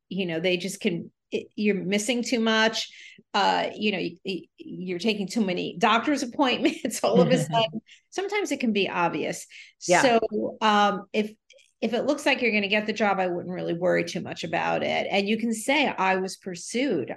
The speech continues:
Speaker 1: Uh, this is
Speaker 2: Yeah.
Speaker 1: not something I was looking for. I fought it. I really wasn't looking for another job, but I was pursued."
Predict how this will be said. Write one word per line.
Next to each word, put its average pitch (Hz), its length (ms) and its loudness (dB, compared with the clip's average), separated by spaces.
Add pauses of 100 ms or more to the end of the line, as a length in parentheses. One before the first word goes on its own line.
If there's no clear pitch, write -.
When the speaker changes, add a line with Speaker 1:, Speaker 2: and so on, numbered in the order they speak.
Speaker 1:
Uh, 160 100 0
this 175 240 -4
is 185 60 -4
Speaker 2:
Yeah. 170 100 6
Speaker 1:
not 247 160 2
something - 380 -12
I 185 140 2
was 170 200 -4
looking 247 300 0
for. 180 160 -2
I - 80 0
fought 247 400 2
it. - 160 0 (320)
I 190 60 0
really 233 280 4
wasn't 202 400 0
looking 175 300 -6
for 180 160 -6
another 170 260 -6
job, 247 320 -2
but 165 140 0
I 160 100 -2
was 170 220 -8
pursued." 190 600 -2